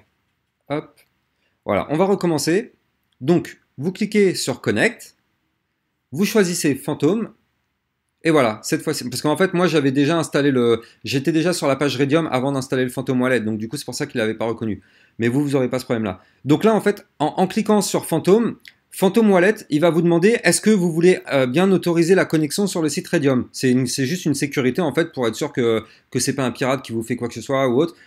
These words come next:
Là, c'est juste pour vous sécuriser votre, euh, votre transaction, enfin, votre action. Donc, vous faites connecter. Et quand vous faites connecter, voilà, ça a connecté votre porte-monnaie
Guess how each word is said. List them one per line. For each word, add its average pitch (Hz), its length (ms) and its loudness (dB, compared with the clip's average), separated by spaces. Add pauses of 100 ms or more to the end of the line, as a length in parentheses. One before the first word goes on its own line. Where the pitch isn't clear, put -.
(100)
Là, 147 120 2
c'est 139 180 -2
juste 170 180 -4
pour 147 120 -2
vous 127 100 -2
sécuriser 127 480 -2
votre, 120 240 -4
euh, 107 140 -2
votre 113 140 -4
transaction, 113 380 -6
enfin, 180 160 -6
votre 104 180 -4
action. 175 320 -4 (380)
Donc, 226 240 4
vous 135 160 -4
faites 175 160 0
connecter. 160 540 0 (320)
Et 139 80 0
quand 226 120 4
vous 240 100 4
faites 202 180 0
connecter, 185 540 2 (180)
voilà, 135 400 2 (120)
ça - 200 2
a 131 60 4
connecté 233 460 2
votre 180 220 0
porte-monnaie 185 680 2